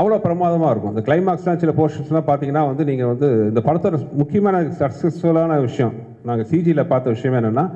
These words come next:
நிறைய இடத்துல உங்களுக்கு எது சி ஜி, எது ரியல்னு ஃபீல் பண்ண முடியாத அளவுக்கு ஒர்க் இருக்கும். So அதுவே இப்போ ஒண்ணும் இல்ல, இப்போ தமன்னா ராஷிகனா சாங் பாத்தீங்க,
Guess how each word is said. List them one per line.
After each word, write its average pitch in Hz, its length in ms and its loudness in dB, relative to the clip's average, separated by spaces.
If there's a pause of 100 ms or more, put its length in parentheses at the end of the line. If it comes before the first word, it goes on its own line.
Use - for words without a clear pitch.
(880)
நிறைய 185 440 2
இடத்துல 196 320 -2
உங்களுக்கு 156 380 0
எது 196 200 2
சி 190 240 0
ஜி, 180 160 0
எது 165 200 2
ரியல்னு 165 520 2
ஃபீல் 170 260 0
பண்ண 143 160 0
முடியாத 120 340 2
அளவுக்கு 135 340 2 (360)
ஒர்க் 107 220 0
இருக்கும். 98 260 -4 (540)
So 147 100 2
அதுவே 156 220 4
இப்போ 165 160 2
ஒண்ணும் 185 160 0
இல்ல, 156 100 0
இப்போ 143 120 -2 (100)
தமன்னா 175 320 0
ராஷிகனா 151 500 0
சாங் 151 360 -2
பாத்தீங்க, 92 320 -2